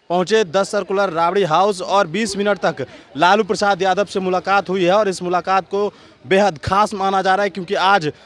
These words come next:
जब उनको दिल्ली जाना है और दिल्ली जाने से पहले वो लालू प्रसाद यादव से मुलाकात करने पहुंचे कि आखिरकार आगे की बर-, आगे जो भविष्य की राजनीति हो वो किस तरीके से हो और किस तरीके से आगे का जो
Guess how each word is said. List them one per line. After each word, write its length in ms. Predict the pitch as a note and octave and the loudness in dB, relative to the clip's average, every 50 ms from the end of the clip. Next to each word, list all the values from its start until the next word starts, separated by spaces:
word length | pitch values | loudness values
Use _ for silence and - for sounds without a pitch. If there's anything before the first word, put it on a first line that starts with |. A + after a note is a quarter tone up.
| - - - A#2 | -20 -20 -8 -2
जब 180 | F3 G3 F#3+ | -2 0 0
उनको 240 | G3 G3+ F#3 A3 G3+ | 0 0 0 0 -2
दिल्ली 340 | D#3+ C3+ F3 F#3 G#3 A3+ A#3 | 0 0 0 0 0 0 2
जाना 300 | F#3+ G#3+ G3+ F#3+ G3 F#3 | 2 2 2 2 2 2
है 120 | F3+ G3+ | 2 4
और 140 | A3 G#3+ F#3 | 2 2 2
दिल्ली 320 | D3+ D#3 F#3+ F#3+ G3+ G#3+ | 0 -2 -4 -2 -4 -2
जाने 300 | D#3+ F#3 F#3+ F#3+ G3+ G#3+ | -2 -2 -2 0 -2 -4
से 120 | G3 - F#3 | -4 -6 -6
पहले 340 | - - F3+ F#3 G3 G3+ F3 C3 - - - _ _ - | -4 -2 0 0 0 0 -2 -2 -4 -10 -20 _ _ -6
वो 100 | C#3+ F3+ | -4 0
लालू 280 | F#3 G3 F#3+ F#3+ G3+ G3+ | 2 2 2 2 2 0
प्रसाद 360 | F3+ F#3 - G#3 G3 G3 E3 | -4 -4 -2 0 0 0 0
यादव 260 | F3+ F#3 F3+ F3 G3+ | 0 0 0 0 -2
से 160 | F#3 - G#3 | -4 -4 -4
मुलाकात 440 | G3 F#3+ F#3 F3+ E3 F3+ F#3+ F#3+ F#3+ - | -4 -2 -2 -2 0 0 0 0 0 -2
करने 220 | F#3 E3+ F#3 F#3+ | -2 -2 -2 -2
पहुंचे 340 | F3+ G3 F3 E3+ D#3+ G3+ G3 | -2 -2 -4 -2 -2 -2 -2
कि 80 | F#3+ | 0
आखिरकार 480 | G3 F#3 E3+ - F#3+ F3 G3+ G3 G3+ F#3 - - - - - - - | 0 0 0 -2 -4 0 0 2 2 0 -2 -6 -16 -20 -16 -4 0
आगे 320 | - E3+ F#3 F3 G#3 A3+ | 2 2 4 4 2 0
की 160 | F#3+ - E3 | 0 0 -6
बर-, 440 | C#3 A#2+ B2 B2 E3 E3+ D#3 C#3 A#2 | -10 -10 -4 -2 -2 -2 -2 -6 -8
आगे 340 | A#2+ D3 D#3 E3 F3+ G3+ G3+ | -4 -2 -2 0 0 -2 -2
जो 100 | F3+ F#3 | -2 -2
भविष्य 380 | D3 D3+ E3 E3+ G#3 F#3 - - | -2 -4 -4 -4 -4 -6 -8 -8
की 100 | - F#3+ | -6 -2
राजनीति 440 | E3+ E3+ E3+ E3+ E3+ G3 F#3+ - F3+ | 0 0 0 0 0 -4 -2 -2 0
हो 140 | G3 A3 G#3+ - - - - - - D3 | 0 0 -2 -4 -10 -18 -20 -20 -6 2
वो 160 | E3+ A3 A3+ | 2 4 4
किस 220 | - - A3 F#3 | 2 0 -6 -4
तरीके 340 | - G#3 G3 F#3+ F#3+ - G#3 | -4 -2 -2 -2 -2 -4 -6
से 120 | F#3+ - G#3 | -4 -2 -2
हो 80 | A3 | 0
और 220 | A#3+ A3 G3+ F#3+ F#3 | 2 2 2 2 0
किस 320 | F#3+ - A3 A3 - - | -4 -6 -8 -10 -6 -4
तरीके 380 | - G3 F#3 G3 F3+ G#3+ A3 G#3 | -4 -4 -2 -4 -4 -4 -4 -4
से 140 | - G3 | -2 -2
आगे 320 | E3 E3 E3+ F3 E3+ G3 G3+ | 0 0 2 2 2 0 0
का 180 | G3 G3+ G3 | 2 0 0
जो 200 | F#3+ F#3+ G3+ F#3+ | 2 0 -2 -4